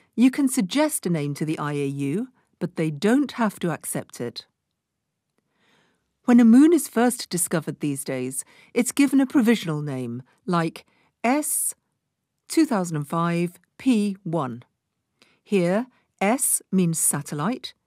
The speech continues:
two thousand and five is the year of discovery, the next letter identifies the primary body,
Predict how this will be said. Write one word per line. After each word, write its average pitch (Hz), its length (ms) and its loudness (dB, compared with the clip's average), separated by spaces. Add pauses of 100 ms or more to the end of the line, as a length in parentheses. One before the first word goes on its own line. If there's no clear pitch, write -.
(400)
two 311 160 2
thousand 170 340 -2
and 143 120 -4
five 185 340 0
is 175 100 0
the 165 100 -4
year 165 220 2
of 156 80 -6
discovery, 151 720 -6 (420)
the 196 100 2
next 254 400 4
letter 175 360 0
identifies 175 680 -2
the - 100 -16
primary 147 480 -6
body, 185 500 -4